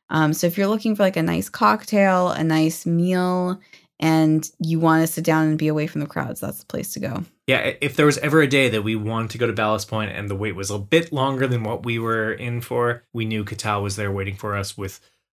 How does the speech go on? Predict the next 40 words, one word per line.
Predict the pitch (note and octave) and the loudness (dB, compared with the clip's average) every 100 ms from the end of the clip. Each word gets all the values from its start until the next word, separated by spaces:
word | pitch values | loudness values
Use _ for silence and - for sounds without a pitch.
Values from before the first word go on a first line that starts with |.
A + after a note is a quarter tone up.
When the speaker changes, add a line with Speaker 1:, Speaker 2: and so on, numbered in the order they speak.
| _ | _
Speaker 1:
Open | E3+ E3 F3+ | -6 -2 2
Speaker 2:
just | E3 | 6
Speaker 1:
arms. | F#3 D#3 | 6 6
Speaker 2:
as | E3+ | 2
high | C#3+ D3+ | 4 2
quality | - D3+ D3 | 6 6 6
food | C3+ F#3 | 6 4
Speaker 1:
<laughs> | G#3+ | 4
Speaker 2:
with, | C4+ - - - - - | 2 -2 -8 -8 -6 -2
and | B3 A3 A3 | 0 0 0
maybe | C4+ D#4+ D#4+ B3+ B3+ - | 0 0 0 0 -2 0
on | F3+ F#3+ | 2 4
some | F3+ A#3+ | 2 2
days, | A3 A#3 | 4 4
maybe | F#3 G3 A3 | 4 2 0
even | G#3+ G3+ | -2 0
better | F#3 G#3 | 0 0
food. | - A#2 G#2+ G2+ - - | 0 0 0 -6 -16 -4
Speaker 1:
Yeah. | G3 G3+ G#3 G3+ | 2 4 4 0
Speaker 2:
But, | D3 B2+ A#2 - - | 2 2 2 -6 -14
you | C3 | -8
know, | A2+ C3 C#3+ _ C3 A#2+ D#3+ | -6 -8 -12 _ -12 -12 -10
I'm | A#2+ A#2 | -2 4
Speaker 1:
Always | G#3 D3+ | 6 6
Speaker 2:
sure, | D3 | 4
Speaker 1:
great | G3 F#3+ | 4 2
Speaker 2:
I'm | |
sure | - D#3 | 4 6
they're | D#3+ | 6
gonna | D#3 D3 C#3 | 6 4 4
Speaker 1:
service, | B2 D3+ B2 A#2+ | 0 -6 -8 -2
too. | D#3 C3+ E3 | 0 -2 -4
Speaker 2:
carve | E3+ C3+ C3 | 2 6 6
it | B2+ | 6
out | A#2+ B2 | 4 2
and | A2+ A2+ | -2 -4
make | G#2+ G#2 | -4 -4
room | A2 G#2 G2 | -6 -4 -4
for | G2 F#2+ | -6 -8
something | - F#2 F#2+ F#2 F#2 | -8 -10 -10 -12 -12